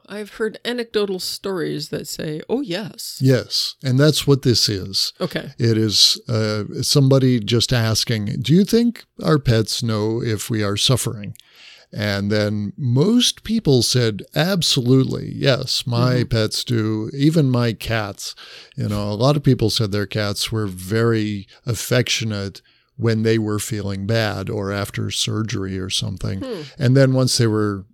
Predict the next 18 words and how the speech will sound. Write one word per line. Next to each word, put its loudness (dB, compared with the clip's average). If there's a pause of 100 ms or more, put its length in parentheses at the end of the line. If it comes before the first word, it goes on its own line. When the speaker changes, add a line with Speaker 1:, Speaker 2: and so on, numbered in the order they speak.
(180)
Speaker 2:
better, 2
then -2
they -4 (200)
Speaker 1:
Yeah, -4
with 2
Speaker 2:
would, 0
Speaker 1:
them -2
cat -2
salts -2
Speaker 2:
they 2
would -2
Speaker 1:
again, 0
Speaker 2:
be 0
them. -2
Speaker 1:
right? -4
Speaker 2:
Yeah. 2
Speaker 1:
Hmm. -16
Speaker 2:
Um, 2